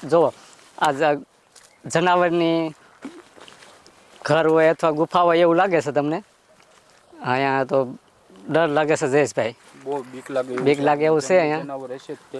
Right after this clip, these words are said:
Speaker 1: જંગલી જનાવર હશે જ તે, અને આપણે કાળજીપૂર્વક શાંતિથી નીકળી જવાનું છે ઓલાની બહાર. જોઈએ હવે શું થાય છે અમારું.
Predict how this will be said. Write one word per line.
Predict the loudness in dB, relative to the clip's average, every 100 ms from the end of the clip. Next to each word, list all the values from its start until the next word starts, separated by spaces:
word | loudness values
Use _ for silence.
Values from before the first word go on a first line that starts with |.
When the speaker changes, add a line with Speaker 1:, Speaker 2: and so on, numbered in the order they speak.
| -4
Speaker 1:
જંગલી | 0 2 4
જનાવર | 4 2 2
હશે | 2 0
જ |
તે, | 0
અને | 0 2
આપણે | 0 0
કાળજીપૂર્વક | 0 -2 0 -2 0 0 0
શાંતિથી | -4 -2 -4 -4 -4
નીકળી | 0 2
જવાનું | 4 4 0
છે | -2 -2 -2 -6 -20 -20 -20 -20 _ -20 -20 -20 -20 -6
ઓલાની | -2 -2 -2
બહાર. | 0 0 -2 -14 -20 _ -20 -20 _ -20 -20 -20 -20 -16 -2
જોઈએ | 0 2 -2
હવે | -4 -8 -12 -20 -20 -20 -20 -20 -14 -14 -14 -20 -16 -2
શું | 0 0
થાય | 0 -2
છે | -2
અમારું. | 0 0 0 -2